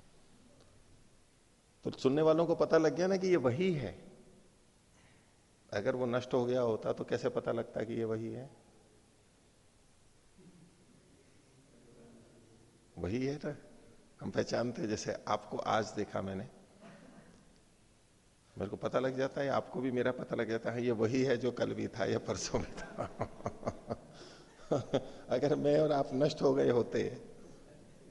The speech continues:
तो हम कैसे पता लगते कि ये वही है? पूर्व पक्षी का तर्क है, अभी आप, आपको ठीक लगे या ना लगे, लेकिन पूर्व पक्षी अपनी युक्ति दे रहा है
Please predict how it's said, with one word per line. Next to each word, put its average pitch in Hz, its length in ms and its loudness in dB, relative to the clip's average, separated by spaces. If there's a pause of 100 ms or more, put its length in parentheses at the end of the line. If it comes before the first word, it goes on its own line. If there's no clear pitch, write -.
(200)
तो 131 60 -2
हम 131 140 0
कैसे 156 300 6
पता 160 240 6
लगते 151 360 4
कि 147 160 -2
ये 151 140 2
वही 139 300 2
है? 156 300 -6 (3000)
पूर्व 127 140 2
पक्षी 170 300 0
का 160 100 6
तर्क 147 320 0
है, 175 420 -6 (120)
अभी - 380 -10 (540)
आप, 101 280 -8
आपको 104 220 -6
ठीक 120 280 -6
लगे 127 200 0
या 139 120 2
ना 131 140 0
लगे, 120 280 -2
लेकिन 123 240 -4
पूर्व 107 200 -8
पक्षी - 280 -6
अपनी 113 220 -4
युक्ति 107 320 -6
दे - 140 -6
रहा 135 160 -10
है 151 100 -14